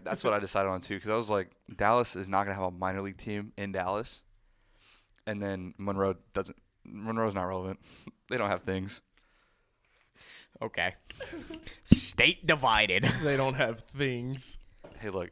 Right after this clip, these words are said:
Speaker 1: if it's above I ten and not Opelousas,
Speaker 2: It's
Speaker 1: it's part
Speaker 2: Di-
Speaker 1: of South Arkansas.
Speaker 2: Yeah, it's Diet Arkansas. I'm a hundred percent on board with that. Lindsay tries to tell me that West Monroe is a part of Louisiana.
Speaker 1: No,
Speaker 2: Like,
Speaker 1: it's not.
Speaker 2: no, it's not.
Speaker 1: Is, is she from there?
Speaker 2: Yes.
Speaker 1: That makes sense.
Speaker 2: She's like, "Well, I'm also from Ville Platte." I'm like, "That's not a brag either."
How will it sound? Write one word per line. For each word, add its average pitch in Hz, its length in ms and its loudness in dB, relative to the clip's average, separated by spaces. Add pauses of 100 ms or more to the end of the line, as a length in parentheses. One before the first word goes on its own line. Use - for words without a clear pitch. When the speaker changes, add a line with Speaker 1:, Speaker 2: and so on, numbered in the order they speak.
Speaker 1:
if - 140 -8
it's 120 100 -4
above 107 260 6
I 120 140 8
ten 107 420 -2
and 92 180 -2
not 98 220 2
Opelousas, 98 680 0
Speaker 2:
It's 110 160 4
Speaker 1:
it's - 140 4
part - 260 6
Speaker 2:
Di- 95 60 4
Speaker 1:
of 87 60 -4
South 92 300 0 (100)
Arkansas. 87 480 -6
Speaker 2:
Yeah, 151 180 6
it's 92 100 -4
Diet 110 280 4
Arkansas. 104 420 -2 (140)
I'm 147 340 4
a - 40 0
hundred 135 320 2
percent 104 240 0
on 87 120 0
board 85 160 -2
with 85 100 -6
that. 87 200 -2 (320)
Lindsay 175 460 4 (340)
tries 143 240 6
to 135 60 -2
tell 139 180 4
me 135 100 2
that 107 200 2
West 120 240 6
Monroe 110 380 4
is 101 80 0
a 101 40 -6
part 113 240 4
of 107 80 2
Louisiana. 101 580 2
Speaker 1:
No, 101 40 4
Speaker 2:
Like, 90 120 4
Speaker 1:
it's - 60 -10
not. 95 240 0
Speaker 2:
no, 110 140 6
it's 101 140 0
not. 90 240 0
Speaker 1:
Is, 135 200 -2
is 123 80 -6
she 143 100 -2
from 139 200 -4
there? 151 260 -4
Speaker 2:
Yes. - 360 0
Speaker 1:
That 98 100 2
makes - 160 -6
sense. - 160 -8
Speaker 2:
She's 180 180 6
like, 185 100 8
"Well, 190 160 12
I'm 185 80 4
also 190 320 6
from 151 220 2
Ville 127 260 4
Platte." 113 300 4
I'm 139 60 -2
like, 131 160 -2
"That's 156 240 6
not 143 220 8
a 156 40 6
brag 180 480 6
either." 214 480 6